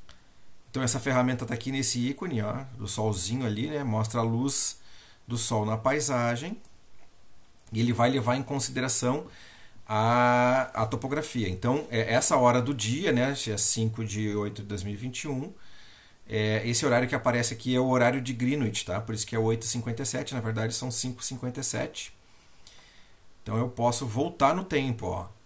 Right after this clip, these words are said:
Ó. Então, ó, vou, vou ao nascer do dia. Ó, às no-, às,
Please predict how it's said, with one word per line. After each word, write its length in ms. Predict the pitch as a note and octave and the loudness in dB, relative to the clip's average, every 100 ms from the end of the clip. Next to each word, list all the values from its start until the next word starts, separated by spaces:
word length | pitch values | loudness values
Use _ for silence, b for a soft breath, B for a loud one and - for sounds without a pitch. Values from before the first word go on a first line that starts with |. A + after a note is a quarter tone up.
| - | -18
Ó. 300 | - - - - - - - - - - - - | -14 -12 -12 -16 -20 -20 -20 -20 -20 -16 -14 -12
Então, 300 | F#2+ F#2 F2+ | -8 -8 -8
ó, 280 | F2+ F2 F2+ - B B B | -8 -8 -10 -14 B B B
vou, 320 | G#2 A#2+ D3 | -6 -2 -2
vou 280 | G2 G#2+ - | 0 -2 0
ao 160 | A2+ A#2+ | 2 2
nascer 380 | A2+ A2 B2 B2 | 4 4 2 -2
do 120 | B2+ | -4
dia. 480 | G#2 G#2 A#2+ F3+ - - - - - - - - - - - - - - - - - - - - - - - - - | -4 -2 -2 -2 -6 -18 -20 -20 -20 -20 -20 -20 -18 -18 -20 -20 -20 -20 -20 -20 -20 -16 -18 -18 -20 -20 -20 -20 -16
Ó, 200 | - - | -8 -6
às 220 | F#2 G2 | -2 -2
no-, 240 | G#2 G#2 G#2 | 0 -2 -2
às, 1000 | G2+ G2 - - - - - - - | -2 0 2 4 2 2 0 -2 -6